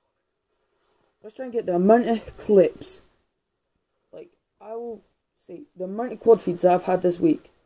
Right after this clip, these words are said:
is six. So if we can get six likes,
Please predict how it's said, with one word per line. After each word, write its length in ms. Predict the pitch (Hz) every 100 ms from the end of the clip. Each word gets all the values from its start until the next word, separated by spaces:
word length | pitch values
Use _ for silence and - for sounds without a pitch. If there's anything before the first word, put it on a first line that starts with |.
| _ _ _ _ _ _
is 160 | - 170
six. 680 | _ _ 202 - - - - - _
So 100 | -
if 100 | 185
we 120 | 269
can 180 | 285 285
get 160 | 247 -
six 420 | - - 269 -
likes, 680 | 226 175 - - - -